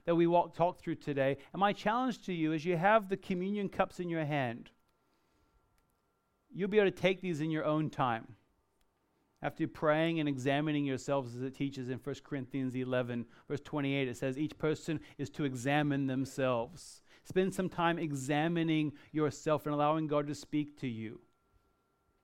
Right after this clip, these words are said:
Maybe it's something very practical in regards to a, a do. Maybe it's something that he needs to clean, clean out of your life. But as you pray and you spend time in prayer, we're gonna spend several minutes.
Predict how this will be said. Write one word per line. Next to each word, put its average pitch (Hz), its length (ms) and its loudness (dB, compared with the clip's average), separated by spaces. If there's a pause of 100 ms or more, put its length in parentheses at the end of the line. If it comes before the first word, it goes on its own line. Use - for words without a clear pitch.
(320)
Maybe 160 400 0 (320)
it's 151 100 -12
something 151 260 -2
very 151 200 2
practical 143 760 -2 (1040)
in 139 80 -8
regards 143 440 0
to 147 280 -4
a, 151 280 0
a 147 40 0
do. 127 540 0 (100)
Maybe 139 300 0
it's 147 120 -6
something 165 360 -2
that 156 140 0
he 156 100 0
needs 160 160 -2
to 165 80 -6
clean, 170 680 -2
clean 170 260 -2
out 170 200 4
of 160 120 0
your 147 140 0
life. 113 400 -2 (760)
But 160 100 0
as 175 220 6
you 202 280 -2 (500)
pray 170 420 4
and 165 80 -4
you 147 60 -2
spend 170 260 -4
time 165 180 0
in 160 40 -4
prayer, 151 220 0
we're 170 80 -2
gonna 214 120 0
spend 190 280 -4
several 165 320 2
minutes. 156 320 -4